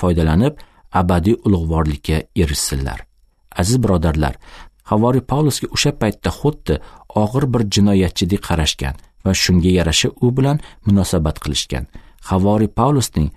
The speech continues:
har bir yozgan maktubini o'qir ekanmiz, uning aytgan har bir gapidan insonlarga bo'lgan sevgisini se-, sezishimiz mumkin. Havoriy Pavlus qamoqda o'tirgan chog'ida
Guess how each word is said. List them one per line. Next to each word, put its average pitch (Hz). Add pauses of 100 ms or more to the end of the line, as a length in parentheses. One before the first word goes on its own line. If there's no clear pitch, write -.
(340)
har 139
bir 120 (100)
yozgan 110
maktubini 95 (300)
o'qir 98 (100)
ekanmiz, 110 (440)
uning 135 (120)
aytgan 104 (100)
har 131
bir 107
gapidan 98 (140)
insonlarga 87 (120)
bo'lgan 82
sevgisini 82 (240)
se-, - (120)
sezishimiz 80
mumkin. 69 (520)
Havoriy 135
Pavlus 139 (100)
qamoqda 113 (120)
o'tirgan 110
chog'ida 87